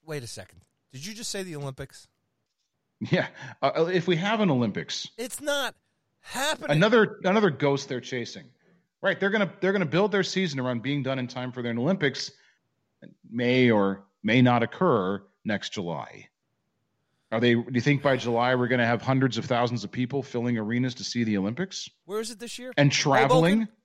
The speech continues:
Speaker 1: Where's the, where's the Olympics this year?
Speaker 2: It
Speaker 1: Hoboken?
Speaker 2: might as well be. No, it's supposed to be in Japan.
Speaker 1: <laughs> Oh, oh, yeah.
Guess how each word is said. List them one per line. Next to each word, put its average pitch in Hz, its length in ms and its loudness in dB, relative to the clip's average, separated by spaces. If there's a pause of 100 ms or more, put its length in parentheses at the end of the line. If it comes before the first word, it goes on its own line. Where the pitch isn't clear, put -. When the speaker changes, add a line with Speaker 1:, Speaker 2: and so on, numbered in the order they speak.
(180)
Speaker 1:
Where's 208 200 -6
the, 208 200 -12
where's 190 160 -14
the 220 80 -10
Olympics 226 300 -10
this 226 120 -14
year? 254 100 -10
Speaker 2:
It 202 60 -16
Speaker 1:
Hoboken? 190 260 0
Speaker 2:
might 190 160 4
as 170 140 0
well 202 220 2
be. 220 200 -2
No, 233 200 0
it's - 100 -2
supposed 170 300 -4
to - 40 -16
be 196 140 -4
in 208 80 0
Japan. 202 560 -4 (180)
Speaker 1:
<laughs> - 0 - (160)
Oh, - 80 -8 (440)
oh, 294 240 2
yeah. 320 360 0